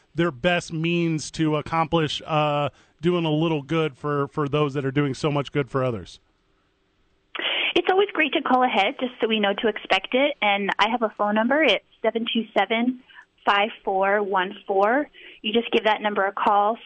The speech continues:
Speaker 2: Scott is great. He answers and help coordinates that all. And that's anything you're interested in donating,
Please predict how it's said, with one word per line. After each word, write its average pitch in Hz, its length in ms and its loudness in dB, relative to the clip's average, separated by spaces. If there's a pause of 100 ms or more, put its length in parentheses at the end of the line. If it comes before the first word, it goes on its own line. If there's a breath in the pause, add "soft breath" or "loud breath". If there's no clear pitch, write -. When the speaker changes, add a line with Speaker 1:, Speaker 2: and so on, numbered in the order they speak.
Speaker 2:
Scott 202 280 0
is 196 160 -4
great. 185 400 0
He 208 200 -2
answers 190 360 0
and 196 100 0
help 175 220 0 (100)
coordinates 196 520 0
that 208 120 4
all. 208 160 4
And 202 120 -2
that's 214 180 0 (100)
anything 202 420 -2
you're 185 120 2
interested 180 400 0
in 175 100 0
donating, 165 560 0